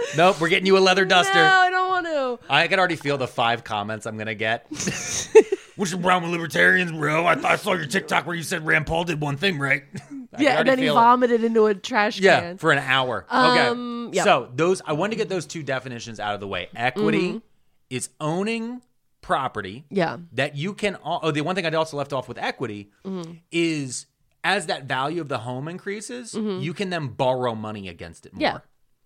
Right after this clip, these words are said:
Speaker 1: Which is something a lot of people don't know.
Speaker 2: Oh, okay.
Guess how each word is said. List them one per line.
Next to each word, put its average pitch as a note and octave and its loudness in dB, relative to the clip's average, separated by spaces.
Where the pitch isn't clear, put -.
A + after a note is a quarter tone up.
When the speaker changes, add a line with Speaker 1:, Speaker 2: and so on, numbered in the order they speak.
Speaker 1:
Which C#3 -4
is C#3+ -4
something F#3+ -4
a E3+ -6
lot F#3 2
of G3 -6
people G3+ -8
don't F3+ -4
know. C#3+ -4
Speaker 2:
Oh, F#3+ 4
okay. G3+ -2